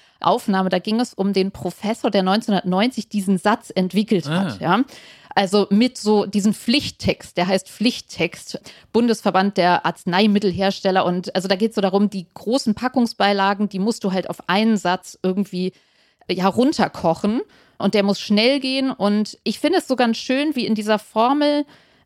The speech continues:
Speaker 1: also zum einen, wenn so diese großen Institutionen anfangen zu gendern, dass sie natürlich nicht das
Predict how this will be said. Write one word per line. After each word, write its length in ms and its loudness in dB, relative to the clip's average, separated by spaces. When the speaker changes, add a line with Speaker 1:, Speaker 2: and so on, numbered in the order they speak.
Speaker 1:
also 240 2
zum 180 -2
einen, 320 2
wenn 160 2
so 80 -2
diese 280 -6
großen 540 0
Institutionen 960 -2
anfangen 720 2
zu 420 -2
gendern, 540 2
dass 180 0
sie 120 -2
natürlich 580 -2
nicht 400 0
das 400 -2